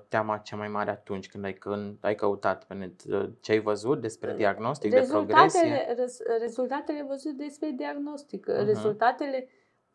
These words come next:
Speaker 2: căutărilor care, de fapt, erau păreri ale oamenilor la, la fel de speriați ca și mine,
Speaker 1: Mhm, mhm.
Speaker 2: care au scris acolo și tot ce am aflat a fost, "A, ok, viața s-a terminat,
Speaker 1: Da.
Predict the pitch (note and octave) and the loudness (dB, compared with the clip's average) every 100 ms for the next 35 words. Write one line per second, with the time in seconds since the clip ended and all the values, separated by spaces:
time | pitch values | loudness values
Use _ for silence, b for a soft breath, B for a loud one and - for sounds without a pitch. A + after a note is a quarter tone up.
0 | G3+ F#3+ G3+ C4 D#4 - - B3+ A3+ A#3+ | 0 2 2 2 2 -2 2 0 0 0
1 | C4 C4+ C4+ A3+ A#3+ C4 - G3+ F3 G#3 | 0 0 0 2 2 0 0 0 2 0
2 | B3+ - G#3+ G3+ F#3 F#3 B3 C#4+ C#4 B3 | 0 2 2 2 -4 0 0 2 0 0
3 | A3 G3+ G3+ G3+ G3+ - F3+ F3 A3 B3+ | -2 -2 -2 -2 -2 0 0 2 2 2
4 | C4 C4 A#3 G#3+ A3 A3 - A3 A3 A3+ | 0 -4 -2 0 -2 -4 -6 -6 -4 -8
5 | D#3+ D3+ G3+ B2 B2 A2+ A2 C#3+ A#2+ B2+ | -6 -10 -10 -10 -8 -10 -12 -14 -14 -14
6 | C3 - G#3+ G#3+ A3 A3 B3+ C4 C#4 - | -14 0 2 4 2 -2 -6 -2 -4 0
7 | B3 B3+ B3+ G3+ - B3+ - _ - A3+ | 0 0 -4 -4 2 2 0 _ 2 4
8 | G#3+ G#3 G#3 F#3 G3+ B3 C#4 C4+ C4 B3+ | 4 2 2 -2 2 0 0 -6 -8 -6
9 | - - - A#3+ - E3+ F#3+ F#3+ _ _ | -6 -4 -6 -8 -6 -6 -6 -14 _ _
10 | _ - F#3+ G3 G#3+ G#3 G3 G3+ F#3+ F#3 | _ -6 -6 -4 -12 -10 -8 -6 -6 -6
11 | E3 C3+ C#3+ G#3 _ _ F3 B2 A2+ A2+ | -6 -10 -14 -16 _ _ -14 -8 -6 -6
12 | A2 | -8